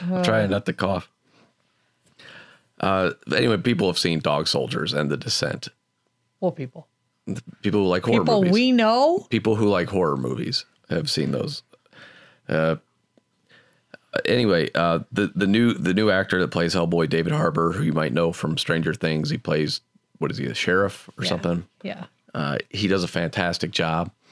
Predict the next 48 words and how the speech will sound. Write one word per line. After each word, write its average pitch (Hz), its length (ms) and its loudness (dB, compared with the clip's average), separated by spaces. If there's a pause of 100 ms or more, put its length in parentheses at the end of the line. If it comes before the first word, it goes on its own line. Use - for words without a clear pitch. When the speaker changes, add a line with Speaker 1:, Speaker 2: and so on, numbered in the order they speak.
(680)
Speaker 2:
I 170 80 -8
love 190 180 2
that 190 80 0
you're 180 160 0
like, 160 400 -2 (460)
"What 208 220 0
is 139 100 -6
he?" - 220 -20 (360)
Speaker 1:
<laughs> 104 100 -6 (600)
Well, 107 160 2
I, 95 100 2
I - 20 4
don't 117 160 2
know 107 100 4
his 87 100 2
name 80 280 0
in 65 80 -2
the 65 80 -4
show. - 380 -4 (600)
Speaker 2:
Oh, 196 140 -2
I 190 40 0
don't 285 140 0
know 175 80 2
his 151 120 0
Speaker 1:
He's 123 80 -4
Speaker 2:
name - 80 -2
Speaker 1:
like 131 60 -8
Speaker 2:
in 135 60 -8
the 139 60 -8
show. 151 280 -4
Speaker 1:
deputy 80 520 2
or 65 80 -2
sheriff, 71 480 0
somebody. - 500 -4
I - 60 -2
don't - 120 -4
know. - 180 -6 (1120)
But 64 260 -2
he's, 90 180 -2
he's, 85 220 -4 (260)
you 85 80 0
know, 73 160 0
he's 73 160 -4
the - 100 -6
sheriff 82 220 2
Speaker 2:
He's 302 140 -2
Speaker 1:
dude. 311 80 0
Speaker 2:
like, 302 180 -2